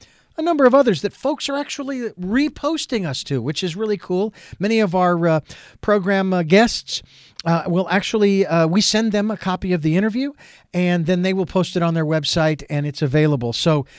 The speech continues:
uh, it's very cool. And to that end, I wanna thank those who have supported us financially.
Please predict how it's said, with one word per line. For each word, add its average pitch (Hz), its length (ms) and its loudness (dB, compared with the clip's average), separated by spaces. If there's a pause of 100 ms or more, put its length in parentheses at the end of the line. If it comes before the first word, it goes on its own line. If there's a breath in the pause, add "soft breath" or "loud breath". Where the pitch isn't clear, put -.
(260 loud breath)
uh, 151 200 -4
it's 165 140 -4
very 185 200 2
cool. 170 320 0
And 190 200 0
to 330 240 0
that 208 260 -4
end, 220 300 0
I 170 100 0
wanna 185 300 0
thank 226 420 -4
those 214 300 0
who 202 80 4
have 170 120 0
supported 202 480 -6
us 175 120 -4
financially. 160 680 -2